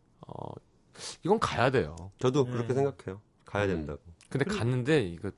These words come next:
Speaker 1: 속상해할 것 같긴 해요, 지금 딱.
Speaker 3: 음.
Speaker 1: 그럼 앞으로 결혼 어떻게 하나요? 남자가 변할 수 있을까?
Speaker 2: 변하게 만들어야죠. 이게 분리가 되긴 돼야 되는 겁니다.
Speaker 1: 음.
Speaker 3: 그게
Speaker 2: 그러니까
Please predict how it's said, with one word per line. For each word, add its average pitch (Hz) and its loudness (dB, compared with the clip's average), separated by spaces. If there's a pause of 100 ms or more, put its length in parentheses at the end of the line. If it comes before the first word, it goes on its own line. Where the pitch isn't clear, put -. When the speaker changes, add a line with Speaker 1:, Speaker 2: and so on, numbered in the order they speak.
(480)
Speaker 1:
속상해할 143 0
것 107 -6
같긴 98 -6
해요, 101 -2
지금 - -16
딱. 92 -16
Speaker 3:
음. 92 -14 (260)
Speaker 1:
그럼 208 8
앞으로 202 0
결혼 190 6
어떻게 156 0
하나요? 147 0 (640)
남자가 160 2
변할 143 2
수 - -6
있을까? 175 -2 (1000)
Speaker 2:
변하게 123 4
만들어야죠. 82 0 (200)
이게 87 -4
분리가 98 -4
되긴 98 0
돼야 95 0
되는 73 -4
겁니다. 65 -10
Speaker 1:
음. 95 -8
Speaker 3:
그게 180 2
Speaker 2:
그러니까 180 4